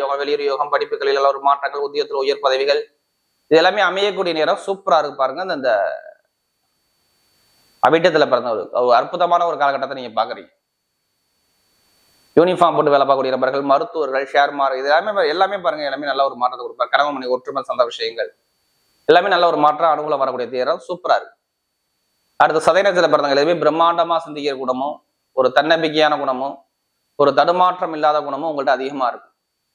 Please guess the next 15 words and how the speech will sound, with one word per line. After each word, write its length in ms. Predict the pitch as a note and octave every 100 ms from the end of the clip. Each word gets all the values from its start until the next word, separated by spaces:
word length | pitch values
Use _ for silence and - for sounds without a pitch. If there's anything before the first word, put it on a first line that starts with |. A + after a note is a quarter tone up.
| _ _ _ _ _ _ _ _ _
ஏன்னா 140 | F3 G#3
உங்களுடைய 240 | G3+ E3+ D3
சிந்தனை 240 | F#3+ G3+ G#3
எல்லாமே 200 | F3 F3+ F#3
பெருசா 300 | F3 F3 G3+
நம்ம 120 | E3+ D3+
சாதிக்கணும், 400 | D3+ D#3 D3 C#3+
நம்ம 140 | C3+ B2+ B2+
பெ-, 180 | B2 A#2
பெரிய 180 | C3+ D#3 E3+
ஆளாக 240 | D#3+ C3+
வரணும் 220 | C3 C#3 C3+
அப்படிங்கிற 280 | A#2+ B2 A2+
சிந்தனை 220 | C3 C3+ C#3+
அதிகமா 260 | C3 C3